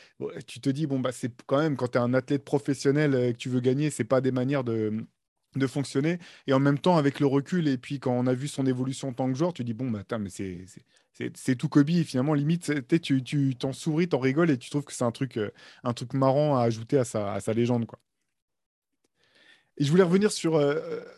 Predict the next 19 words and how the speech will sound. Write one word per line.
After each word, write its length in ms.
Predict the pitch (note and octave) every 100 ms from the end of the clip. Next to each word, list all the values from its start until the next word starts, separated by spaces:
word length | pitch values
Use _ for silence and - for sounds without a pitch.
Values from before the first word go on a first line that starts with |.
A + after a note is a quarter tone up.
| -
Antoine, 320 | D3+ C3 F#3+
tu, 180 | - D#3
tu 140 | -
parlais 240 | C#3+ D3+ D#3+
des 120 | C#3+
quatre-vingt-un 500 | - D#3 D3+ D3+ D3+
points. 260 | - G3+ F#3+
Je 80 |
pense 140 | - C3+
qu'il 120 | C3+
faut, 80 | D3+
il 80 | D3
faut 140 | -
en 80 | C3
parler 300 | B2 C#3 E3
quand 120 | D#3+
même. 200 | E3+ C#3+
Pareil, 440 | A#2+ D3+ C#3+ E3 D3
avec, 260 | C3+ -